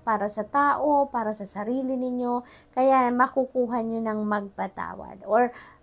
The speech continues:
ah, makakapaglakas ng loob na kayo na humingi ng kapatawaran. So, that's really beautiful. What else? We have yes. Oh, ayan na. Yes na yes. So, meron ng sagot din dito na malinaw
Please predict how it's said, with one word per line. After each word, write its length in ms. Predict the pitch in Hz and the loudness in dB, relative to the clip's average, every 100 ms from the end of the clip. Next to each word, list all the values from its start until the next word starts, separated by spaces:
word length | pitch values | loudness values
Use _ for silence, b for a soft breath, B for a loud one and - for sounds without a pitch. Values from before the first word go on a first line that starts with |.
| - | 2
ah, 400 | 240 233 226 220 | 6 8 8 6
makakapaglakas 1500 | 226 240 254 247 240 233 226 202 190 - 196 240 247 - 247 | 2 4 2 4 2 2 -2 -4 -10 -12 0 0 0 -4 -4
ng 160 | 226 | 0
loob 160 | 202 202 | 0 0
na 160 | 208 220 | -4 -4
kayo 240 | 214 208 | -4 -4
na 80 | 220 | -4
humingi 560 | 214 233 233 233 240 | -4 -2 -2 0 -2
ng 160 | 208 190 | -2 -8
kapatawaran. 800 | 190 190 196 196 190 190 - 202 | -12 -16 -16 -12 -12 -10 -12 -14
So, 160 | 185 226 | -4 -2
that's 320 | 320 359 - | -2 -4 -6
really 320 | 247 214 202 | -4 -4 -6
beautiful. 640 | 185 196 180 180 - - 190 _ B B B B - | -8 -12 -12 -14 -16 -18 -18 _ B B B B 6
What 240 | 302 320 | 6 6
else? 320 | 320 370 359 | 6 6 6
We 80 | 285 | 0
have 180 | 285 294 | 2 2
yes. 540 | 262 285 277 - - 202 | 4 4 4 0 -8 -10
Oh, 240 | 202 196 - | -4 -4 -2
ayan 320 | 214 226 233 | -2 0 2
na. 320 | 226 196 190 175 | 2 0 -2 -4
Yes 560 | 208 220 277 240 226 | 2 6 8 6 2
na 160 | - 196 | -4 -2
yes. 480 | 190 214 202 170 - | 2 2 2 -2 -2
So, 160 | 208 | -2
meron 560 | 220 214 233 269 294 285 | 0 2 2 2 2 0
ng 240 | 262 269 | 0 -4
sagot 480 | 277 277 247 247 247 | 0 0 4 2 2
din 240 | 220 226 226 | -2 -2 -2
dito 320 | 226 214 240 | -2 -2 -2
na 80 | 220 | -2
malinaw 560 | 202 202 214 277 294 | -2 -2 0 2 4